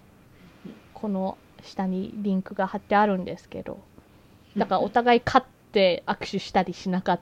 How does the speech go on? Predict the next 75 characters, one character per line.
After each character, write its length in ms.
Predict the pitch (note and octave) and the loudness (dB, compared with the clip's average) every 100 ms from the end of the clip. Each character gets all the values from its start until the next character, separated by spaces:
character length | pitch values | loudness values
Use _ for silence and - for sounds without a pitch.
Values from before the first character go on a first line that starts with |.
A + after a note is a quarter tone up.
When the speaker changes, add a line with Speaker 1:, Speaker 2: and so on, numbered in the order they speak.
| - | -4
Speaker 1:
た 80 | |
り 140 | D#3+ D#3+ | -6 -6
み 100 | D#3+ | -8
た 160 | D3 | -10
い 80 | D3 | -10
な、 140 | D#3+ D#3+ | -10 -8
な 100 | E3 | -8
ん 60 | |
か 100 | - | -10
ち 120 | - | -2
ょ 20 | G#4+ | 0
っ 40 | |
と、 120 | F#3 F3+ - - - | 2 2 2 0 0
<laughs> 400 | - G3+ - - | 0 -4 -6 4
プ 120 | E4 | 6
ロ 100 | F#4 | 8
レ 160 | G4 G4+ | 10 8
ス 160 | G4+ | 8
の 140 | F#4 F4+ | 8 10
な 140 | F4 | 8
ん 100 | F4 | 8
か 100 | A3+ | 4
ヒ 380 | A3+ B3 B3 B3+ | 4 2 4 6
ー 20 | |
ル 140 | B3+ | 6
と、 480 | B3 A#3 A3+ G#3+ - C4 D4 | 8 10 10 6 2 2 2
<laughs> 200 | - C4 B3+ | 0 4 4
あ 140 | A3+ | 4
の、 240 | A3 A3 | 4 6
レ 140 | A3 B3+ | 8 8
ス 180 | - G#3 | 8 8
ラ 140 | G#3 | 10
ー 160 | G3+ G3 | 10 10
み 40 | |
た 120 | G3 | 6
い 80 | F#3 | 6
な、 80 | F3+ | 2
Speaker 2:
う 40 | |
ん 40 | F3+ | 2
う 40 | |
ん 40 | G3 | 2
う 20 | |
ん。 60 | |
Speaker 1:
な 80 | F3+ | 0
ん 60 | F3 | 0
か 40 | - - - - - | -4 -14 -20 -20 -10
面 220 | A3+ G#3+ | -2 0
白 320 | G#3+ A3+ G3 | 2 2 4
い 140 | E3+ - _ _ _ _ _ - | 4 0 _ _ _ _ _ 2
歴 320 | - F3 - - | 4 6 2 0
史 60 | |
が 240 | F3+ E3+ - G3 | 0 0 -2 -6
あ 60 | |
り 100 | F3+ | -6
ま 160 | F3+ F3 | -4 -6
し 140 | - | -8
て、 120 | - E3+ | -10 -4
<laughs> 40 | |
ぜ 80 | F#3 | -4
ひ 160 | - | 0
時 140 | E3+ F3 | 0 4
間 240 | G#3+ G3+ | 8 10
が 60 | G#3 | 10
あ 20 | |
っ 100 | G3+ | 6
た 100 | F3 | 2
ら、 160 | F3+ G3 | -4 -2
そ 120 | - | 6
こ 120 | - | 8
そ 180 | - F4+ | 10 8
こ 160 | - D#4 | 8 8
長 340 | A3 G3 - | 8 8 8
い 100 | B3+ | 8
ん 60 | |
で、 80 | G3+ | 8